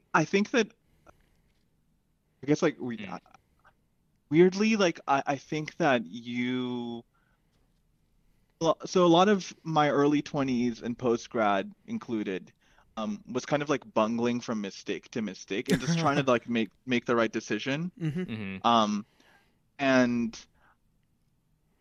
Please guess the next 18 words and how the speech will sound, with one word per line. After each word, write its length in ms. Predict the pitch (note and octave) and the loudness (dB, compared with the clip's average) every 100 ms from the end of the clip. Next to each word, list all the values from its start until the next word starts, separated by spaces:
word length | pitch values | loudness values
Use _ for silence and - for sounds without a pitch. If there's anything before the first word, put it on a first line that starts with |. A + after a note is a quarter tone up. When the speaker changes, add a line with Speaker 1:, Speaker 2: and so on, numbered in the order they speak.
| _ _ _ _ _ - | _ _ _ _ _ -8
Speaker 1:
at 160 | G3+ - | -4 4
the 140 | A#3 | 4
time, 500 | - - C3+ C3+ E3 | 4 2 4 4 2
like, 200 | C#3+ C#3+ | 0 2
if 80 | E3 | 4
I 80 | F#3 | 2
could 200 | A#3 F3 | 0 2
go 200 | D#3+ C3+ | 4 4
back, 420 | B2 G#2 F2+ - - | 4 2 0 -8 -4
like, 220 | B2 A#2+ | -2 0
with 160 | C3 A#2+ | 0 2
the 200 | B2 B2 | 2 2
information 520 | B2+ B2+ C3 A#2 - A#2 | 0 -2 0 0 0 0
that 100 | G#2 | 0
I 80 | |
have 260 | G#2+ G#2+ G2+ | 0 -2 -2
now, 380 | G#2+ F#2 E2 - _ - _ _ _ _ _ _ _ _ | -2 -2 -6 -10 _ -20 _ _ _ _ _ _ _ _
I 40 | - | -20